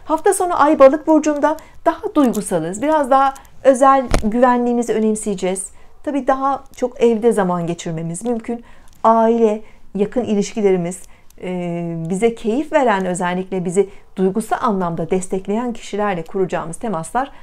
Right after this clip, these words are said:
hafta sonu öne çıkabilir. Sağlıklı ve mutlu bir hafta diliyorum. Hoşça kalın.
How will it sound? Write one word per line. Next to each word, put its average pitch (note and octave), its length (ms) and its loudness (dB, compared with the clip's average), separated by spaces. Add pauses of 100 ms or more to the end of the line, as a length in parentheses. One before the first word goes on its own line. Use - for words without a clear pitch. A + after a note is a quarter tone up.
(260)
hafta C#4 300 0
sonu F#3 340 -6
öne G3+ 260 -2
çıkabilir. E3+ 520 -6 (180)
Sağlıklı B3+ 580 0
ve B3+ 140 0
mutlu A3+ 260 -6
bir G#3+ 60 -2
hafta G#3 320 -4
diliyorum. A3 420 0
Hoşça F#3 280 -8
kalın. - 180 -10